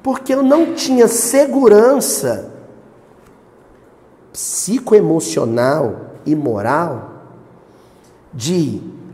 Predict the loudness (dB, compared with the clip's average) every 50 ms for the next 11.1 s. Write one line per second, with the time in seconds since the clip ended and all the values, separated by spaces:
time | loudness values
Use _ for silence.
0 | -20 -2 2 4 4 6 4 4 4 6 6 6 6 6 2 4 4 2 2 2
1 | 0 -6 -8 -8 -6 -4 -4 -4 -2 -2 0 0 0 0 0 -2 -4 -8 -10 -10
2 | -12 -16 -20 -20 -20 -20 -20 -20 -20 -20 -20 -20 -16 -14 -12 -4 -2 0 2 2
3 | 2 0 0 0 -2 -2 -2 -2 -2 -2 -2 -4 -4 -6 -6 -4 -4 -6 -6 -8
4 | -8 -8 -10 -10 -12 -14 -16 -16 -18 -18 -20 -20 -20 -20 -20 -20 _ _ _ _
5 | _ -20 _ _ _ -6 -6 -4 -4 -2 -2 -2 -2 -2 -4 -6 -6 -6 -8 -6
6 | -6 -4 -2 0 0 0 0 -2 -4 -8 -10 -14 -10 -8 -8 -8 -6 -6 -8 -8
7 | -6 -8 -10 -10 -10 -10 -8 -6 -6 -6 -8 -8 -8 -6 -4 -4 -4 -4 -6 -8
8 | -10 -12 -12 -12 -14 -16 -18 -20 -20 -20 -20 -20 -20 -20 -20 -20 -20 -20 _ _
9 | _ -20 -20 _ _ _ _ _ _ _ -4 -2 -2 -2 -2 -4 -4 -4 -4 -4
10 | -6 -8 -8 -8 -12 -6 -6 -4 -2 -2 -2 -2 -2 -4 -6 -6 -6 -8 -8 -8
11 | -10 -14